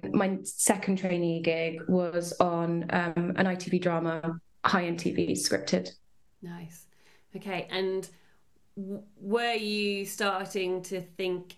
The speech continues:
Speaker 2: that this is, this is definitely where my career's gonna go? I know you, you obviously switched to T V, but it, did it feel as though you were starting to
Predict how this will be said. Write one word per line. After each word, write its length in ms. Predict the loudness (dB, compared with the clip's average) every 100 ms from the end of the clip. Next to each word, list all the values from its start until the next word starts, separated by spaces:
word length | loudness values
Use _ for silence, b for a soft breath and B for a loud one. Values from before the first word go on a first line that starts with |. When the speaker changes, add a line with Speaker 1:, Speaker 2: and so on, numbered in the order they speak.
| -8
Speaker 2:
that 160 | -8 -4
this 220 | -4 -2
is, 380 | -2 -2 -6 -14 _ _ _ _
this 200 | -6 -4
is 100 | -6
definitely 360 | -4 -4 -2 -2
where 180 | 0 0
my 140 | 0
career's 260 | -2 -4 0
gonna 160 | -2
go? 100 | 0
I 200 | 2 2
know 100 | 2 0
you, 300 | 0 -2 -4
you 220 | -2 -2
obviously 300 | -2 -4 -6
switched 380 | -6 -4 -4 -4
to 60 | -4
T 200 | -2 0
V, 280 | 2 0 -4
but 200 | -8 b b b b 2 4 4 -14 _ _
it, 180 | 0 0 0 -4 0
did 120 | 2
it 160 | 0 2
feel 220 | 2 2
as 100 | 2
though 60 | 0
you 220 | 0 -2
were 40 |
starting 300 | 0 0 0 0
to 440 | 0 0 0